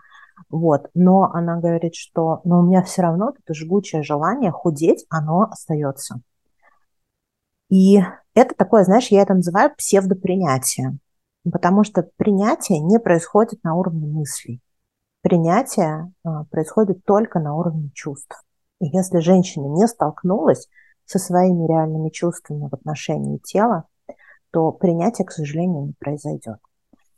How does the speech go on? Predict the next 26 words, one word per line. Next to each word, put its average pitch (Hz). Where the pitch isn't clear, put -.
А 170
столкнуться 214
со 208
своими 175
реальными 160
чувствами 214
в 147
отношении 156
тела 208
для 151
большинства 165
женщин 190
практически -
невыносимо, 170
потому 165
что -
это 165
отсылка 196
к -
детско-материнским 170
отношениям. 139
И, 170
э, 151
многим 180
женщинам 170
нужна 165